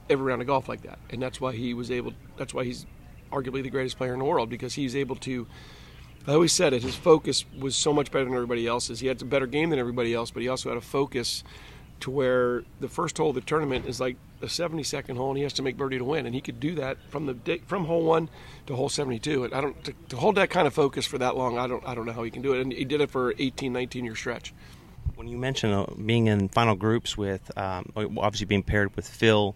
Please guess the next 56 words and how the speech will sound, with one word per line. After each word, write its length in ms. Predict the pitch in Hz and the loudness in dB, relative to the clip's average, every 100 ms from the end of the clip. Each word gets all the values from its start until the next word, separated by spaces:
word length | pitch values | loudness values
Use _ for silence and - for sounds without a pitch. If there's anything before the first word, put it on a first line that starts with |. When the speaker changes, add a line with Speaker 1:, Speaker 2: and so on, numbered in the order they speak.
| - - - | -8 -18 -4
Speaker 2:
in 140 | 113 | 2
oh 80 | 98 | 2
four, 420 | 90 139 147 151 - - - | 4 4 6 4 2 -10 -8
with 140 | 113 | -6
Tiger 420 | - 117 113 110 | 0 2 4 4
going 200 | 104 110 | 6 4
for 100 | 107 | 2
the 40 | 98 | 2
Tiger 160 | 104 | 0
Slam 180 | 104 107 | 2 0
on 60 | 98 | 0
Saturday, 540 | - 120 123 123 120 - - - | 2 2 4 2 0 -6 -20 -14
Tiger 260 | - 127 113 | -6 -2 -2
on 120 | 104 | -2
Sunday 280 | - 127 120 | 0 0 2
in 60 | |
oh 80 | 110 | 2
five, 320 | 107 120 123 | 2 2 2
like, 100 | 113 | 0
think 160 | - 151 | -6 -10
about 160 | 127 113 | -8 -6
those 140 | 101 | -6
big 280 | 101 135 139 | -4 -6 -4
situations. 640 | 123 - 107 123 98 92 - | -6 -6 -4 -4 -4 -8 -10
Is 220 | 123 110 | -10 -8
there 180 | 120 135 | -2 0
a 40 | |
shot 320 | 117 120 113 - | 2 2 0 -2
you, 140 | 113 - | -10 -8
you 140 | 117 | -6
would 140 | 107 | -4
love 240 | 101 107 - | 0 0 0
to 80 | 98 | -4
have 260 | 98 92 | -4 -4
back, 260 | 98 92 - | -2 -2 -2
whether 200 | 107 110 | -2 0
there 260 | 113 120 | 2 2
or 120 | 127 101 | 4 2
at 40 | |
an 140 | 95 | 4
Open 180 | 95 98 | 2 0
Championship 500 | 95 98 - 98 113 95 | 0 0 -2 -2 0 0
or 180 | 87 - - | -2 -4 -6
in 80 | 104 | 2
general? 260 | 95 87 - - - | 2 2 -2 -10 -2
Speaker 1:
Um, 280 | 247 214 202 | 2 4 2
you 100 | 208 | 2
know, 160 | 214 262 | 4 4
I 80 | 196 | 4
think 240 | - 330 | 0 -2
that 120 | - 156 | -2 -2
if 100 | 135 | 0
there 120 | 151 | 0
was 140 | 135 | 0
one 300 | 120 147 196 | 0 2 2
shot 460 | 202 - 147 131 | 0 -2 -2 -2